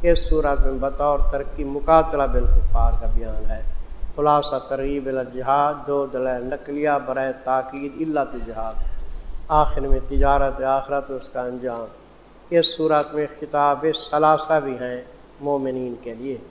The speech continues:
دیکھو جی میرے عزیز، میں نے عرض کیا تھا نا، ایک سورت میں سبح آئے گا یا یسبح ہو، دوسری میں نہیں آئے گا۔ دیکھو اس میں نہیں تھا یا ایھا الذین، پھر ادھر کیا آ گیا؟ کوئی تسبیح ہے،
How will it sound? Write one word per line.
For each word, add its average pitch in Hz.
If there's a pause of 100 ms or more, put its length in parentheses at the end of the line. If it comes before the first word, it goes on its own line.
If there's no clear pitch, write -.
(1160)
دیکھو 190
جی 196
میرے 190
عزیز، 151 (920)
میں 170
نے 185
عرض 170 (140)
کیا 160
تھا 196
نا، 175 (540)
ایک 175
سورت 165
میں 165
سبح 165
آئے 180
گا 156
یا 147
یسبح 143
ہو، 123 (100)
دوسری 175
میں 190 (560)
نہیں 151
آئے 120
گا۔ 123
دیکھو 160
اس 175
میں 170
نہیں 180
تھا 175
یا 156
ایھا 147
الذین، 135 (480)
پھر 165
ادھر 160
کیا 156
آ 151
گیا؟ 139 (460)
کوئی -
تسبیح -
ہے، -